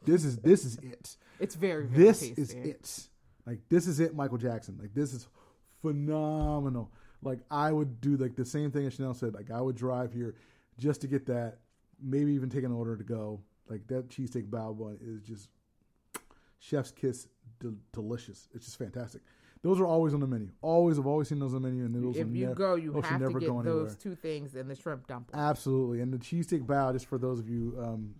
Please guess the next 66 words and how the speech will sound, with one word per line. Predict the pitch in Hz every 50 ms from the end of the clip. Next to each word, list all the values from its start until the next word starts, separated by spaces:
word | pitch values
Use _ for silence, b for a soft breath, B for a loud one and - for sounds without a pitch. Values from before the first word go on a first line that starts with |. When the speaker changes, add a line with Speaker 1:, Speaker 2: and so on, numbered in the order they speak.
| - 131
Speaker 1:
who | 127
may, | 123 123 120 113 101 - 113
who | 120
may | 117 127 135
go | 131 123 123 117
at | 107 -
some | 117 104
point, | - 117 113 104 b b b b b b -
they're | 127 147 156 165
on | 165 165
the | 160
happy | 135 143 156 151 - 156 147
hour | 139 135 135
menu. | 131 131 127 127 123
They're | 123 113
four | 120 - 139
dollars | 135 131 127 117
a | 117
piece | - - 139 135 -
on | 131 120
the | 120 117
happy | 120 123 117 120
hour | 117 110 107 104
menu, | 104 104 101 101 95 b b b b b b b b _ -
um, | 120 117 107
so | - 123
you | 120
can | 131 135
get | 135 135 131
those | 135 127 123 120 117 107 - - _ _ _
cheaper. | - - 151 147 131 127 123 120 113 110 - - _ -
Again, | 127 117 120
if | 110 -
you | 117
just | 113 117
go | 127
to | 127 113
happy | 120 117 107 120 120
hour, | 113 107
you | 107 101
can | 101 113
kinda | 107 101 113
get | 101
one | 107 107 104
or | 101 92
two | 90 - 113 110 104 104
and | 98 98 92 _ _ _ -
kinda | - 98 98
a | 101
little | 107 107
cheaper | - - 120 110 - 113
than | 104 107 110
getting | 101 110 104 98
the | 98
whole | - - 110 107 101
order. | 101 101 - - - -
So | - - - - b b b b b b b b b b b b b b b b b b b b b b _ -
we | 156 170
also | 180 208 214 220 240
tried, | 240 - - 156 147 147
I | 143
guess, | 135 143 - -
on | 147 135
the, | 135 127 123 123
the | 123 120 131
larger | 123 120 127 139 147 135 139 143 135 123